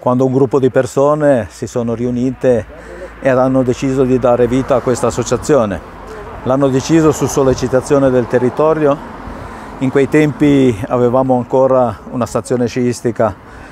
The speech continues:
molto fiorente, con tanta gente che la frequentava, per cui diventava importante anche portare il soccorso, garantire il soccorso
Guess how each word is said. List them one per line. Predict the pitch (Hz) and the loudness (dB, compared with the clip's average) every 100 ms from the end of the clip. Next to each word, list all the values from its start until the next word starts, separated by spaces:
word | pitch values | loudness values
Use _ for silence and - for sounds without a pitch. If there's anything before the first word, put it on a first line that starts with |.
| - - | -20 -2
molto | 127 123 117 | 0 0 0
fiorente, | 131 120 139 143 123 | 2 4 4 2 -2
con | 113 107 | -4 -4
tanta | 120 113 | -4 -2
gente | 113 123 123 113 110 - - - - - | -2 0 -2 -4 -8 -8 -20 -20 -20 -12
che | - | -4
la | 113 | -2
frequentava, | 101 117 127 127 143 156 131 | -2 0 0 2 2 2 2
per | 123 | -2
cui | 123 | -2
diventava | 143 135 127 131 | 0 0 0 2
importante | 131 120 104 139 139 127 | 2 0 -2 -2 2 2
anche | 127 123 | 2 0
portare | 110 117 131 127 | -2 -2 0 0
il | 120 | 0
soccorso, | 127 - 139 131 - | -2 0 2 2 0
garantire | 127 127 120 135 123 | 0 0 0 -2 -4
il | |
soccorso | 120 - - 135 120 120 | -6 -6 0 0 0 -2